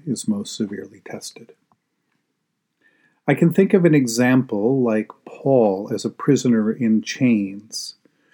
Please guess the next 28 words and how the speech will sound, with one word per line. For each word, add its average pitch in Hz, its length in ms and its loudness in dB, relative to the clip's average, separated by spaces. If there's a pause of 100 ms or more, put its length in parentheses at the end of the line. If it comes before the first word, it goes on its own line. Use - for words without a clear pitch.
(180)
or 127 160 4
Jesus - 920 -2 (320)
from 123 240 2
the 127 100 -2
time 135 500 2
of 123 140 0
his 123 160 0
arrest 123 480 0
in 123 140 2
the 117 100 4
garden 110 760 0 (260)
to 110 140 0
his 107 360 -4
death, - 480 -14 (1120)
when 147 180 4
questions 170 540 2
of 127 160 2
life 139 400 2
and 127 180 4
death 120 400 0 (420)
are 117 80 -8
suddenly 131 560 0
beyond 123 560 2
our 120 320 0
own 131 240 2
power 120 480 0
to 120 200 -4
influence. - 680 -10